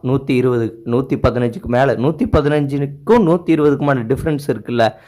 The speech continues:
அஞ்சு கொஸ்டின் ஈஸியா வந்து எடுக்க முடியும் கடினமா வந்து உழைச்சிங்கன்னா. நம்ம ஜெனரல் ஸ்டடீஸ்ல போய்க்கிட்டு, அஹ், செவன்ட்டி,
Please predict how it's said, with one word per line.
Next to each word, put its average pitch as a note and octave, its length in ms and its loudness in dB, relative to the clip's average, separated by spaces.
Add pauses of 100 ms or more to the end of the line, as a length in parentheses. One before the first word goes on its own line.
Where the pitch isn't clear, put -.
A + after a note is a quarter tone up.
(220)
அஞ்சு C#3 280 2
கொஸ்டின் D3 360 -2
ஈஸியா D3+ 400 2
வந்து E3 440 2
எடுக்க C3 360 0
முடியும் A#2+ 300 0
கடினமா B2 340 2
வந்து A#2 340 0
உழைச்சிங்கன்னா. A2+ 440 -2 (300)
நம்ம B2 180 0
ஜெனரல் C#3 340 2 (120)
ஸ்டடீஸ்ல D3 380 -2
போய்க்கிட்டு, C#3 640 -2 (500)
அஹ், B2 540 0 (100)
செவன்ட்டி, D#3 500 2